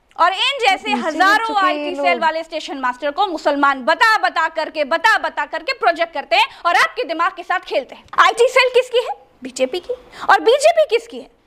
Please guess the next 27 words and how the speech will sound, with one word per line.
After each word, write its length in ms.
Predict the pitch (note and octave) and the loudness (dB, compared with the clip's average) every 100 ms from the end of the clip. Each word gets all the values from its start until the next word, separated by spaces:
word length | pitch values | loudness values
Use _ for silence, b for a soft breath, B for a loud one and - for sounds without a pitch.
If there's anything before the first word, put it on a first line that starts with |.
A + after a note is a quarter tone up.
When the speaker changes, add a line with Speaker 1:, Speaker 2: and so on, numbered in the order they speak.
| _ - | _ -4
Speaker 1:
किसके 220 | A#4 A#4+ | -2 2
आदेश 360 | A4+ G#4 A#4+ C5 | 2 2 0 0
पर 200 | A#4+ A#4 | -2 -2
हिंदू 240 | G#4+ A4 | -4 -6
स्टेशन 400 | B4 G#4+ F#4+ A4+ | -4 -4 -2 -2
मास्टर 420 | G#4 G4+ G#4 G#4+ | 0 0 -2 -6
को 200 | - F#4+ A4 B B | -2 0 0 B B
मुसलमान 640 | E4+ G#4 A#4 G4+ G#4 A#4 | -6 0 -2 2 0 0
बनाकर 420 | F4 E4 E4 G#4+ G#4+ | -2 -2 -2 -2 -4
उसे 260 | G4 G#4 D#4+ B3+ | -6 -10 -10 -2
बलि 340 | E4+ G4 G#4+ A#4 | -2 0 -4 -2
का 120 | G4+ G4 | 0 0
बकरा 340 | D#4 D#4+ G4+ F#4+ | -4 -4 -2 -2
बना 260 | F4+ F4+ | -2 -4
दिया 220 | E4+ G4+ - | -2 0 -2
गया? 160 | C#4+ - _ _ _ _ | -4 -16 _ _ _ _
आप 100 | - | -12
जानते 320 | A#3 D#4 A4+ D5 | -2 -2 -2 -8
हैं? 80 | - _ - | -14 _ -10
आपको 200 | G4 - | -8 -6
तो 80 | F4 | -8
सब 220 | - - | -6 -8
पता 200 | - - | -6 -8
है। 140 | - - _ B B B | -8 -14 _ B B B
आप 160 | - G#4 | 2 4
देखिए 260 | A#4+ D5 | 2 4
कि 100 | E5 | 2